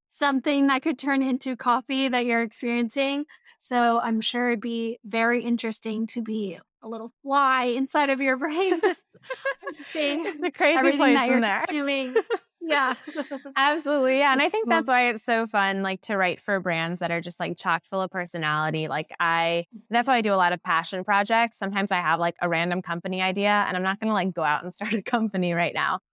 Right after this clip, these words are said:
Speaker 2: But, like, teaming up with a brand designer and just writing copy from scratch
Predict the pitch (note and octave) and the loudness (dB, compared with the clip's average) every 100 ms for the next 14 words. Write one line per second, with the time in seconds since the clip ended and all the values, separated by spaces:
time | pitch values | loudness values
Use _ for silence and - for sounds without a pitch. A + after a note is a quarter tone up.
0 | _ - A3 G3+ G3 F#3+ G3+ B3 A#3 A3+ | _ -2 0 2 0 -2 -6 0 2 2
1 | G#3+ G#3 F3+ E3+ D#3+ E3+ F3 F#3 G3 A3 | 0 0 -2 -2 -2 -2 0 0 0 0
2 | F#3+ E3+ E3 E3+ D#3+ F3 - - - F3 | 0 -2 -2 0 0 -2 -2 -2 -2 -6
3 | E3+ D#3+ - D3+ C3+ G3+ - | -8 -10 -6 -2 0 0 -4